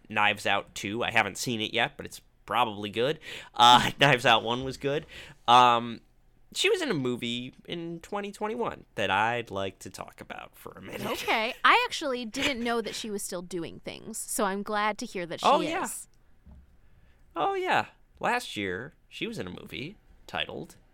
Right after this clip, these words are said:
Speaker 1: Music.
Speaker 2: <laughs>
Speaker 1: Have you heard of this movie?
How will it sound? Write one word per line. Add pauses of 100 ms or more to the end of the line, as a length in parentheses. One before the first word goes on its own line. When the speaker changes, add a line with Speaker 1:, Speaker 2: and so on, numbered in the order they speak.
(340)
Speaker 1:
Music. (220)
Speaker 2:
<laughs>
Speaker 1:
Have
you
heard
of
this
movie?